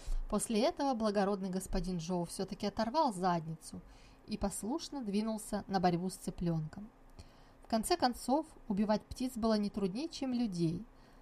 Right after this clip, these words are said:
На этот раз храбрый куриный воин встретил достойного противника и испустил дух, не успев кукарекнуть последнее слово. В последующее мгновение он уже был ощипан и выпотрошен.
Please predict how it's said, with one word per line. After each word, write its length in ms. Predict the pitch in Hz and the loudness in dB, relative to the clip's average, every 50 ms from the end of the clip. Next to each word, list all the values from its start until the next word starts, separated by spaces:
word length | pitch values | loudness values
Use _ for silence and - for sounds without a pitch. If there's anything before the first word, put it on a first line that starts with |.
| - - | -12 -4
На 160 | 196 202 208 | 0 2 4
этот 220 | 208 196 190 - 208 | 4 4 2 2 4
раз 320 | 214 247 339 349 - - - - - | 2 2 2 0 -4 -10 -12 -6 -2
храбрый 420 | 240 220 254 302 359 339 285 262 | 0 2 2 2 2 2 0 -2
куриный 460 | 262 - - 226 220 220 214 214 214 | -2 0 0 0 0 0 0 0 0
воин 360 | 196 185 196 202 202 196 190 196 | 0 2 2 2 2 2 0 -4
встретил 440 | - - - - 185 180 175 - 180 | -10 -6 0 2 2 2 2 0 -2
достойного 600 | 165 160 175 170 - - 190 185 175 175 175 165 | -2 0 -2 -2 -2 -2 0 0 0 0 0 -2
противника 760 | - - 170 160 - - - 262 269 269 254 254 - 226 208 - - | -2 -2 -2 -2 -2 -4 -6 -4 -4 -4 -6 -6 -6 -6 -6 -4 -4
и 140 | 220 196 | -2 -2
испустил 560 | 175 - - - 202 175 - - - 294 285 247 | -4 -4 -6 -6 -6 -6 -4 -4 -2 -2 -2 0
дух, 260 | 196 175 180 175 156 - - - - - - - - - | 2 2 0 0 0 -4 -14 -20 -20 -20 -20 -20 -10 -4
не 100 | 196 196 | -2 -2
успев 380 | 196 180 - - 262 294 302 - - - | -2 -2 -2 -4 -4 -4 -4 -6 -8 -8
кукарекнуть 640 | - 220 - 208 190 196 240 262 - - 262 - | -6 -2 0 2 2 2 0 -2 -6 -10 -12 -6
последнее 560 | - - 202 - - 196 185 185 175 180 180 | -2 -2 -2 0 2 4 4 4 4 0 -2
слово. 440 | - - - 180 165 160 160 160 185 214 - - - - - - - - - - - - - - - | -4 -2 -2 -2 -2 -2 -2 -6 -10 -12 -16 -20 -20 -20 -20 -20 -20 -20 -20 -20 -20 -20 -20 0 4
В 40 | |
последующее 580 | - 214 - - 285 320 320 320 - - - 285 | 6 6 6 4 0 -2 -2 -2 -2 -2 0 0
мгновение 640 | 262 220 214 214 226 190 202 233 269 285 285 269 - - | 0 0 2 2 2 2 2 0 0 -2 -4 -4 -2 0
он 160 | 214 214 214 | 0 2 2
уже 200 | 208 190 214 202 | 2 2 2 2
был 160 | 185 196 185 | 2 2 2
ощипан 580 | - 190 180 - - - 254 294 - - 269 269 - | 2 0 0 0 -2 -4 -4 -2 0 -2 -2 0 0
и 100 | 247 233 | 0 2
выпотрошен. 720 | 214 208 185 - 185 - 175 - 170 - - - 170 160 | 4 2 2 2 0 -2 -4 -6 -6 -6 -6 -6 -6 -8